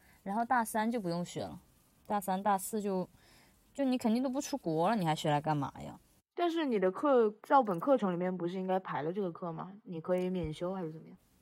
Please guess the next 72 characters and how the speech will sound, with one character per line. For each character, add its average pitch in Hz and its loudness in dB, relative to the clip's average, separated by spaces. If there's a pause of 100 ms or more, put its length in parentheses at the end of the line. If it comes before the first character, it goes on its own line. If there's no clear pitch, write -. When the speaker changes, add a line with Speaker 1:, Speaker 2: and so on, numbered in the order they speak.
Speaker 1:
嗯， 175 -4
不 175 -6
知 170 -6
道， 170 2 (560)
反 180 4
而 190 2
是 233 -2
大 247 6
三、 240 0
大 262 6
四 277 -4
就 262 -4
不 285 -6
排 151 -2
了 160 0
吧？ 156 0 (540)
那 277 0
不 254 -2
然 190 2
不 190 -4
就 220 -2
是 220 -6
强 165 -6
制 208 -6 (320)
交 170 0 (160)
多 175 -2
点 165 -8
钱 143 -8
吗？ 139 -8 (840)
Speaker 2:
就 392 2
是 415 8
说 381 2
你 240 0
即 185 -4
使 220 -2
上 277 0
了 226 0
国 180 4
际 208 2
班， 196 4
你 180 -4
这 180 -4
个 190 0
上 214 -2
雅 196 0
思 - -8
的 180 0
钱 175 -6
还 170 -6
是 180 -8
可 196 -2
以 165 0
不 190 -6
交， 175 2
然 165 0
后 170 -2
你 160 -6
不 151 -10
去 165 -8
上 165 -2
课 170 -4
的 - -8
是 - -16
吗？ - -18 (720)
Speaker 1:
不 190 0
是 220 0
啊， 180 2
大 247 8
三、 233 2
大 254 4
四 294 -4
才， 156 -4